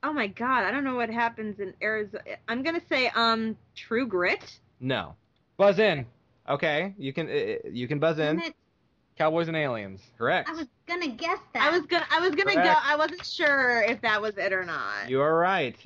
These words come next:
Speaker 2: It, uh, the, the original was, uh, spaceship arrives in Arizona, eighteen seventy-three, to take over the Earth, starting with the Wild West
Speaker 1: <laughs>
Speaker 2: region.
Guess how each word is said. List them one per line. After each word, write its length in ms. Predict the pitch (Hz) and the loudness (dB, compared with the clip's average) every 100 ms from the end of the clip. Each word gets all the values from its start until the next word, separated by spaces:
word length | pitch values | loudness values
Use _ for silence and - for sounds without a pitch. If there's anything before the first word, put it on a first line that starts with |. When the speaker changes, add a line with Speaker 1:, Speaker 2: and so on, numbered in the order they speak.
| 123 | -6
Speaker 2:
It, 220 | 131 131 | -2 0
uh, 380 | 131 127 123 123 | 0 0 0 -2
the, 220 | 123 131 | 0 -2
the 160 | 120 127 | 0 0
original 540 | 127 143 156 165 170 | 2 0 2 2 2
was, 600 | 147 123 117 139 175 - _ _ _ _ | 2 4 2 0 -2 -10 _ _ _ _
uh, 140 | - 123 | -4 -4
spaceship 520 | - - 160 170 190 | -2 2 2 2 2
arrives 360 | 185 175 175 160 | 4 4 2 0
in 60 | |
Arizona, 640 | 135 151 160 139 139 147 170 | 0 2 2 2 2 2 0
eighteen 380 | 143 - 156 143 | -2 -4 -6 -2
seventy-three, 560 | 143 135 131 143 170 | -2 -2 -4 0 2
to 80 | 175 | 0
take 260 | - 160 180 | 2 0 2
over 160 | 185 | 2
the 160 | 185 185 | 4 2
Earth, 240 | 214 117 | 2 0
starting 380 | - 143 151 170 | -2 0 2 2
with 140 | 151 | 2
the 80 | 113 | 2
Wild 360 | 110 123 143 139 | 2 2 2 2
West 200 | 311 - - | 0 0 -6
Speaker 1:
<laughs> 40 | |
Speaker 2:
region. 380 | 107 95 90 | -6 -6 -8